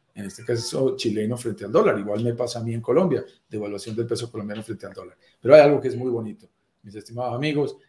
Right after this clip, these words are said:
y es lo bonito de estas inversiones inmobiliarias internacionales, que nuestros ingresos son en dólares.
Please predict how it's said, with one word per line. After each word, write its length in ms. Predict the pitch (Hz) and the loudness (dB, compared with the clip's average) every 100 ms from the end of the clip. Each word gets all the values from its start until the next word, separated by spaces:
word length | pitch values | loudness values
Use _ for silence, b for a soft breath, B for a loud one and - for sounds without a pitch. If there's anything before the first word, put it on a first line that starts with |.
| b | b
y 80 | 117 | 0
es 120 | 127 | 2
lo 100 | 135 | 6
bonito 360 | 131 127 147 131 | 6 4 0 0
de 60 | 131 | 0
estas 220 | 135 127 | -2 -6
inversiones 460 | 120 113 123 123 | -6 -6 -6 -6
inmobiliarias 760 | 120 117 123 110 113 120 120 - | -6 -6 -6 -4 -2 -2 -2 -6
internacionales, 1000 | 117 113 110 104 98 104 101 92 - _ | -14 -14 -16 -18 -18 -18 -18 -18 -20 _
que 220 | - 143 147 | 2 4 4
nuestros 720 | 180 233 - - 202 196 190 | 2 2 0 4 6 6 2
ingresos 1080 | 156 139 135 139 202 214 - 117 113 - _ _ _ | -2 0 0 4 6 4 0 -10 -12 -18 _ _ _
son 460 | - - 190 247 180 | -14 -2 0 0 0
en 140 | 110 | -4
dólares. 640 | 98 92 95 - - - | -6 -10 -14 -20 -20 -20